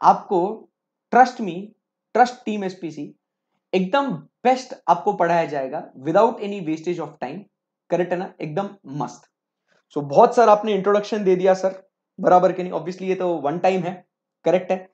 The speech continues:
तो ये सारी बातें आपको पता होनी चाहिए कि हम लोग क्या-क्या एक्सपेक्ट करें इस ब्लेंडेड बैच से,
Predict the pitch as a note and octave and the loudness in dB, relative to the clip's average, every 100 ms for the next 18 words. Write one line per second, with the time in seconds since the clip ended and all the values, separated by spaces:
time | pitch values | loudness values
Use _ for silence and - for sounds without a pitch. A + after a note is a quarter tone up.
0 | _ _ - F3+ F#3 D#3+ A#3+ B3+ B3+ G#3 | _ _ 0 4 4 4 2 2 4 2
1 | G#3+ F3+ F3+ - E3 F#3+ F#3 D3 F#3 F#3+ | 6 6 6 2 2 0 0 4 4 4
2 | F#3 F#3+ F#3 F#3+ G#3+ G#3+ F#3+ F3 G3+ A3 | -4 -4 -4 -4 -4 -4 -4 -2 -2 -2
3 | - F3 F3 A3 D3+ - - G3+ - G3 | 0 0 0 -2 -4 -10 -10 -10 -6 2
4 | A#3+ A3 - - _ - F3 C#3 E3 G3 | 4 4 0 -18 _ -4 -4 -2 -2 2
5 | G#3+ F3+ F#3 - F#3+ F#3+ - | 2 4 2 0 -8 -8 -10